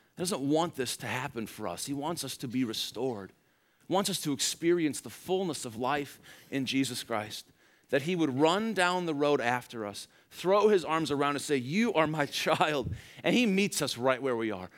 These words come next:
Wherever you are, God will meet you there. There is no road you have walked down that is too far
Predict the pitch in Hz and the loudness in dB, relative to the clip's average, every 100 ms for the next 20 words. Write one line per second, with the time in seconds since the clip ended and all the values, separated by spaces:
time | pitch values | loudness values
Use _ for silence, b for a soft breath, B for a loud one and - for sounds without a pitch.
0 | B 143 165 175 208 202 214 175 214 196 | B 2 2 4 2 2 -2 0 2 4
1 | 170 190 180 113 175 190 143 123 120 165 | 6 6 4 2 4 4 2 0 0 -2
2 | 170 190 160 131 104 B B 202 180 131 | 0 0 2 2 0 B B 4 4 4
3 | 170 190 208 214 151 175 196 170 180 175 | 4 6 6 6 6 4 4 0 0 0
4 | 135 135 170 175 139 156 160 175 143 123 | 2 4 4 4 0 0 2 2 0 -2
5 | - - 190 202 - 139 104 | -6 -2 0 0 0 0 0